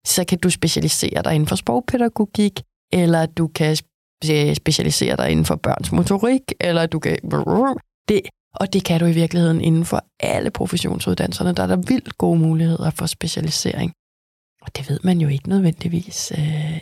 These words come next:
i dag. Vi har også en tendens til nogle gange at tale om det som en stor skandale, hvis det er sådan, at der er nogen, der forlader faget. Altså, for eksempel, at der er folkeskoleuddannede, som, øh, som, som forlader folkeskolen.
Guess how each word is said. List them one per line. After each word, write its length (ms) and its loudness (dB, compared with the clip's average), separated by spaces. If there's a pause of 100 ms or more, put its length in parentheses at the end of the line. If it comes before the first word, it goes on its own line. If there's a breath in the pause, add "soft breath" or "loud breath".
i 60 -6
dag. 400 -6
Vi 100 0
har 160 2
også 200 2
en 60 4
tendens 380 0
til 140 0
nogle 180 4
gange 200 0
at 80 -2
tale 280 0
om 100 -2
det 100 0
som 120 0
en 100 0
stor 300 -2
skandale, 880 0 (560)
hvis 160 2
det 120 2
er 140 4
sådan, 360 0
at 160 -2
der 60 0
er 60 -2
nogen, 240 2
der 80 2
forlader 440 0
faget. 380 0 (440)
Altså, 340 2 (500)
for 80 0
eksempel, 400 -2
at 120 -6
der 80 -4
er 280 -2
folkeskoleuddannede, 1160 -2
som, 320 -2
øh, 220 0 (380)
som, 220 -2
som 160 2
forlader 380 2
folkeskolen. 760 0